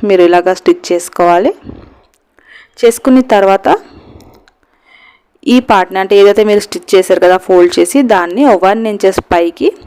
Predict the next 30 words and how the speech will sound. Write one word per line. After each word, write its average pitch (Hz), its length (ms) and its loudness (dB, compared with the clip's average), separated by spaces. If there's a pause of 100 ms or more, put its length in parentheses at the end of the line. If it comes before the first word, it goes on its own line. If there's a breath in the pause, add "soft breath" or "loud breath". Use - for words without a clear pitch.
(120)
ఇంకొకసారి 190 580 -2
మనం 170 240 -4
ఇలా 165 160 0
ఫోల్డ్ 175 400 0
చేసుకుని 214 420 -2
స్టిచ్ - 340 -4
చేసుకోవాలండి. 151 680 -2 (460 loud breath)
So 226 140 2
వన్ 247 180 2
ఇంచెస్ 226 300 0
ఎందుకంటే 196 440 0
దీని 233 240 0
లోపలికి 196 480 0
మనం 220 220 2
హాఫ్ 202 360 0
ఇంచెస్ 208 300 -4
ఎలాస్టిక్ 170 480 -2
అనేది 175 280 -2
ఇక్కడ 175 200 0
యూజ్ 160 440 0
చేయాలండి. 165 460 0 (420 loud breath)
ఈ 240 160 0
ఎలాస్టిక్ 202 600 0
మీకు 269 360 0 (120)
ఏ, 202 460 2 (200)
ఆ, 165 380 -4 (280)
మామూలు 180 360 -4
ఫ్యాన్సీ 180 400 -4
షాప్ 175 340 -2
కానీ 233 260 -2